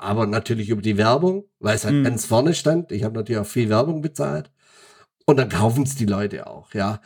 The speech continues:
Speaker 1: Weil es ist immer noch ein Buch, ja. Ich meine, ich kaufe mir jetzt keine Anlage für dreitausend Euro und, und guck mir
Speaker 2: Stimmt.
Speaker 1: fünfzigtausend Bewertungen an. So, da kann ich auch mal sagen, ja, komm.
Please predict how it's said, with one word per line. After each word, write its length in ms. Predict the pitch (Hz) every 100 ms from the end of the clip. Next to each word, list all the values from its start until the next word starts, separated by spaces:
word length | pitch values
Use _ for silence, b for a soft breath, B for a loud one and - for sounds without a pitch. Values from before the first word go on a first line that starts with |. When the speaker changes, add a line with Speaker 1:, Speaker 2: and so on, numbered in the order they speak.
| B B
Speaker 1:
Weil 180 | 117
es 140 | 127 135
ist 120 | 131
immer 160 | 147 147
noch 140 | 120
ein 140 | 110
Buch, 360 | 127 139 127 -
ja. 240 | 104 117
Ich 140 | 117 110
meine, 160 | 117
ich 80 | 113
kaufe 300 | - 135 131
mir 60 | 120
jetzt 140 | 107
keine 240 | 123 120 104
Anlage 520 | 139 131 123 120 107
für 180 | 120 107
dreitausend 500 | - 127 120 107 104
Euro 440 | 120 139 127 123
und, 240 | 117 98
und 280 | - 117 110
guck 240 | - 139 135
mir 140 | 120
Speaker 2:
Stimmt. 420 | 113 123 120 - -
Speaker 1:
fünfzigtausend 680 | - 139 135 123 120 117
Bewertungen 540 | 113 110 123 147 127 120
an. 220 | 127 120 B B
So, 240 | - 131 120
da 100 | 123
kann 240 | - 120
ich 180 | 143 143
auch 140 | 135
mal 140 | 135 123
sagen, 300 | 123 120 120
ja, 220 | 110 110 110
komm. 400 | - 117 110